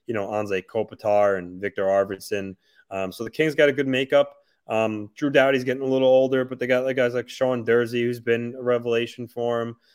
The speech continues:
Um, and then, you know, Jonathan Quick actually for a while was looking like he was breaking down and he was,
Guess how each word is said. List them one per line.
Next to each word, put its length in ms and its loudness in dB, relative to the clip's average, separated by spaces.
Um, 580 -2
and 140 -2
then, 280 -2
you 100 -6
know, 200 -2
Jonathan 420 -2
Quick 260 2
actually 640 -2
for 200 -4
a 40 0
while 420 2
was 100 -2
looking 220 -4
like 140 -4
he 120 -4
was 120 -4
breaking 420 -2
down 340 0
and 60 -4
he 60 -4
was, 260 -12